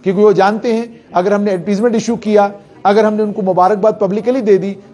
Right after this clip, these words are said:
तो नतीजा उसका ये निकलेगा कि हमें कहा जाएगा कि आप गुलाम नबी आजाद के खेमे के हो। इतनी ज्यादा राजनीति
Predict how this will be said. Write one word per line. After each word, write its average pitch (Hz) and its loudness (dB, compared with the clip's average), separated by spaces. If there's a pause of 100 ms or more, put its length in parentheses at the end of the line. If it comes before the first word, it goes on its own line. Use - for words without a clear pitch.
तो 190 -2
नतीजा 196 -2
उसका 208 -2
ये 185 -2
निकलेगा 180 -2
कि - -8
हमें 185 -2
कहा 214 2
जाएगा 202 2
कि 180 -6
आप 185 0
गुलाम 170 -4
नबी 269 0
आजाद 185 2
के 175 -2 (340)
खेमे 175 -4
के 127 -12
हो। 117 -14 (600)
इतनी 320 0
ज्यादा 170 2 (580)
राजनीति 180 0